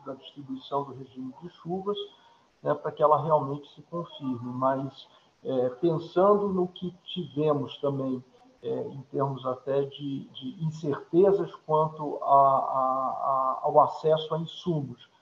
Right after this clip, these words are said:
né, que a gente começou o, o ano, é, não só numa, foi antes, inclusive, da guerra da Ucrânia, né,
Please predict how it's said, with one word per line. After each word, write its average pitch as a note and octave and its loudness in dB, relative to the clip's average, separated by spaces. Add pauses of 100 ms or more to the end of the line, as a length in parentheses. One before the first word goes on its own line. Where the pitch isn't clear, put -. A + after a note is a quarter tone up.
(220)
né, C3+ -6
que C3+ -12
a B2+ -6
gente C3 -14
começou C#3+ 0 (280)
o, C3+ -6
o C#3 0
ano, E3 8 (320)
é, C3 -6
não D#3+ -2
só D3 6
numa, - -6 (120)
foi B2 -6
antes, E3 0
inclusive, C3 -18
da C3+ -6
guerra B2+ -4
da B2+ -4
Ucrânia, C#3+ -2
né, E3 -8